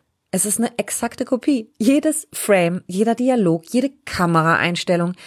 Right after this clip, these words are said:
jede Slow-Mo ist exakt wie im Original. Ida und ich waren uns einig, warum denn dann das neu auflegen?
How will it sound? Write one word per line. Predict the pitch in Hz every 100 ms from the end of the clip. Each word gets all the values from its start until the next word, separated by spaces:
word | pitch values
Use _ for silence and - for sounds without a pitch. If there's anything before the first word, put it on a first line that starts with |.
| - - -
jede | 214 233
Slow-Mo | 233 - 240 262 294 262 156 175 220 _
ist | - 202 - 202
exakt | 208 - - - 247 - - 214
wie | 196 220 220
im | - 190 202 -
Original. | 175 175 175 170 131 104 180 _ - - - _ -
Ida | 240 240
und | 208
ich | 233
waren | 233 202
uns | 180 -
einig, | - 214 247 254 240 -
warum | 170 185 180 202 262 240
denn | 208 185
dann | 175 202 214 - -
das | 175
neu | 190 170 170
auflegen? | 170 208 - 147 147 156 170